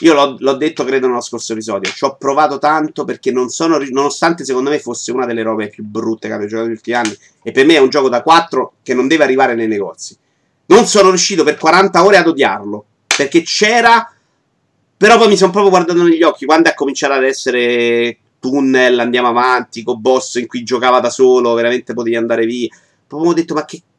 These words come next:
perché lo sto facendo? Cioè, devo fare meglio", capito? Che è quello che ho fatto con Gravity Rush, dopo vi par-, ve ne parlerò. Non se ne può,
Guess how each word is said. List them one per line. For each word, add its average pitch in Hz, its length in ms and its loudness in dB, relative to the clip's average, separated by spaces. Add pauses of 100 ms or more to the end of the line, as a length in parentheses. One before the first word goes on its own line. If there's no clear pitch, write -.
(140)
perché 175 460 2
lo 107 80 -6
sto 120 180 -10
facendo? 113 580 -8
Cioè, 139 140 -6
devo 165 160 0
fare 165 200 -2
meglio", 156 280 0
capito? 139 200 0
Che 135 140 0
è - 20 -20
quello 180 200 0
che 135 60 0
ho 135 40 -4
fatto 151 380 -2
con 123 160 -2
Gravity 117 300 -4
Rush, 117 340 -4
dopo 110 200 -8
vi 107 120 -10
par-, 107 220 -8
ve 113 100 -8
ne 110 60 -6
parlerò. 104 440 -10 (720)
Non - 200 2
se - 100 -8
ne - 80 -4
può, - 160 -10